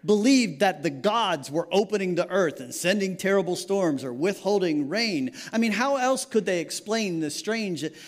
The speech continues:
a-, and at times devastating occurrences that happened in nature? It must be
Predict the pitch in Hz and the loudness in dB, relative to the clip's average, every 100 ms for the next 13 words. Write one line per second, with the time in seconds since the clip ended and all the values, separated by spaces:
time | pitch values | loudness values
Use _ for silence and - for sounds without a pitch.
0 | - - 165 165 175 - 175 180 190 226 | -14 -4 -4 -2 -4 0 0 0 -2 -4
1 | 170 185 196 208 - 190 175 175 160 - | 0 2 2 0 -2 2 2 2 -2 -4
2 | 208 214 185 - 151 165 147 156 156 151 | -6 -4 -4 -6 -4 -4 -4 -6 -6 -6
3 | 160 262 277 156 135 147 - 196 196 | 0 0 0 -2 -2 -6 -6 -4 -4